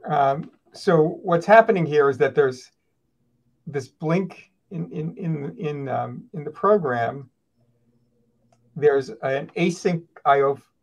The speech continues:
an async function called blink, which takes which pin to blink and the interval between blinks and how many times to blink. And it's just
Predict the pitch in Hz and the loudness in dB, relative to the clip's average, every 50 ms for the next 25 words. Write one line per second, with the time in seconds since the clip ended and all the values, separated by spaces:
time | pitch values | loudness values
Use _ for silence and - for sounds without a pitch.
0 | _ _ - 165 165 170 170 - - 196 165 156 - - 139 139 139 - - 143 | _ _ -6 -4 -4 -4 -4 -4 -4 -6 -6 -4 -4 -2 -2 -2 -4 -6 -8 -8
1 | 117 123 123 - - - 120 120 120 123 123 113 107 104 - 139 135 147 127 120 | -8 -8 -10 -10 -8 -4 -4 -2 -2 -4 -6 -10 -14 -14 -10 -6 -4 -4 -4 -6
2 | 120 - - _ _ _ _ _ _ _ _ _ _ _ _ _ - 143 123 - | -10 -16 -20 _ _ _ _ _ _ _ _ _ _ _ _ _ -18 -18 -18 -18
3 | - _ 170 160 139 131 - - - 156 143 160 165 - _ - - 180 160 156 | -10 _ -2 0 0 -2 -4 -10 -12 -10 -10 -10 -10 -12 _ -8 -6 -2 -2 -2
4 | 175 180 - 175 - 143 135 127 127 147 165 - - _ _ _ _ _ _ _ | -2 -4 -6 -8 -8 -6 -6 -6 -6 -6 -10 -12 -18 _ _ _ _ _ _ _
5 | _ _ _ _ _ _ - - 131 127 127 123 135 - 170 156 147 175 170 151 | _ _ _ _ _ _ -6 -4 -4 -4 -6 -8 -10 -8 -6 -4 0 0 0 2
6 | 143 151 139 127 131 127 - - 165 147 147 143 139 143 139 139 123 127 131 - | 2 2 0 0 -2 -10 -12 -8 -8 -6 -6 -8 -8 -4 -2 -2 -2 -2 -6 -8
7 | - - 123 120 147 147 139 139 143 135 131 - - 135 120 117 127 123 - - | -8 -8 -4 0 2 2 2 0 -2 -8 -10 -8 -6 -4 -4 -4 -6 -8 -10 -10
8 | 151 - 117 131 120 117 120 120 - _ _ _ _ _ _ _ _ _ _ _ | -10 -8 -8 -8 -8 -8 -10 -14 -20 _ _ _ _ _ _ _ _ _ _ _
9 | _ _ _ _ _ - 139 135 131 123 123 131 131 127 - _ _ _ _ _ | _ _ _ _ _ -8 -6 -4 -4 -4 -4 -4 -6 -10 -14 _ _ _ _ _
10 | _ _ _ _ _ _ _ _ _ - 147 - - - - - 190 175 - | _ _ _ _ _ _ _ _ _ -10 -10 -10 -12 -4 -2 0 0 0 -2